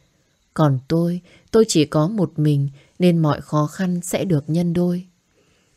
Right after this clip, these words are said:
Tôi vừa chân ướt chân ráo đến đây nữa, chắc chắn mọi thứ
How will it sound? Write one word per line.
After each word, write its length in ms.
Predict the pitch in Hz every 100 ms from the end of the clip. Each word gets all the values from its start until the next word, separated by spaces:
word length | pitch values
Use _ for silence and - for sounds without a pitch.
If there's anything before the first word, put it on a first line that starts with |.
| _
Tôi 160 | 180
vừa 200 | 156 151
chân 220 | 139 165 156
ướt 200 | 208 220
chân 200 | 185 160
ráo 200 | 151 147
đến 220 | 147 151
đây 180 | 175 175
nữa, 300 | 175 185 226 - _ _ -
chắc 200 | 240 -
chắn 240 | 160 180
mọi 180 | 180 139
thứ 380 | - 151 147